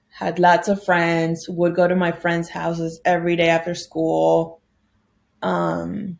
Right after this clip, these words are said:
you know, sports, dance teams. And school is very different over there. They, they ask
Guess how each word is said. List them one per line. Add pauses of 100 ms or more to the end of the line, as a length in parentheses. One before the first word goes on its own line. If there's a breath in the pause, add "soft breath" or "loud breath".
you
know,
sports,
dance
teams. (680)
And
school
is
very
different
over
there.
They, (360)
they
ask